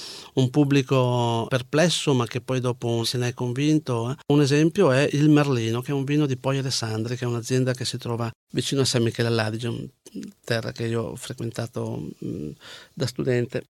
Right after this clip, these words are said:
Ed è un, un'uva di Lagrein, che è un cugino del Teroldego, è un'uva, mm, che è tra l'altro un avo ancora del Syrah, quindi insomma un, un'uva importante, che, mm, è stata praticamente alcolizzata, non è proprio la fortificazione che avviene con i Porto, è stata proprio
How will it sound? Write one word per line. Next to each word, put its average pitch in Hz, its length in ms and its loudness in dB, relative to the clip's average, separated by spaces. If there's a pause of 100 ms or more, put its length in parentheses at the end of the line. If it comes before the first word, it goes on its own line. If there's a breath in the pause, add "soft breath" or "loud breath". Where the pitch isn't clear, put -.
(140)
Ed 175 160 2
è 202 60 8
un, 147 300 6
un'uva 165 360 6
di 131 100 2
Lagrein, 123 720 0 (160)
che 117 160 -4
è 113 60 -2
un 117 240 -4
cugino 139 320 0
del 120 160 2
Teroldego, 117 680 0
è 113 60 -2
un'uva, 113 600 -2
mm, 117 380 -8 (480 loud breath)
che 120 140 -2
è 113 60 -2
tra 117 140 -6
l'altro 120 380 0 (220)
un 151 220 4
avo 123 340 4
ancora 117 440 0
del 117 200 -6
Syrah, 113 580 -2 (100)
quindi 120 240 -6
insomma 110 320 -8
un, 123 220 -8
un'uva 127 220 0
importante, 123 840 -2
che, 180 480 6
mm, 147 320 6 (140)
è 156 120 0
stata 127 540 2 (160)
praticamente 165 500 0
alcolizzata, 135 840 2
non 165 120 4
è 160 40 4
proprio 127 320 -2
la 117 100 0
fortificazione 127 840 -4
che 131 100 -4
avviene 117 280 -2
con 117 140 -6
i 117 80 -4
Porto, 110 400 -4
è 143 40 -4
stata 147 220 -6
proprio 135 160 -2